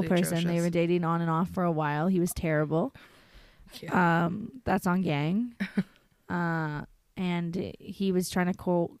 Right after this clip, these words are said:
Speaker 2: coerce her into doing some shit to prove her love or some fuck shit like that. I don't fucking know. And, um,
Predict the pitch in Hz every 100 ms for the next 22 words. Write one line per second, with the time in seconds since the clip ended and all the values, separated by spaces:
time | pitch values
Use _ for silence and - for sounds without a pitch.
0 | - - 180 156 160 185 - 196 196 202
1 | _ - - - _ 370 196 185 190 196
2 | 190 196 - 190 175 - 175 175 175 165
3 | 151 147 165 175 175 175 175 - - 175
4 | 170 170 180 175 - 214 175 165 - -
5 | 175 - 165 160 151 143 143 170 - -
6 | - - - _ - 196 196 190 190 185
7 | 185 185 - 190 175 175 180 - - -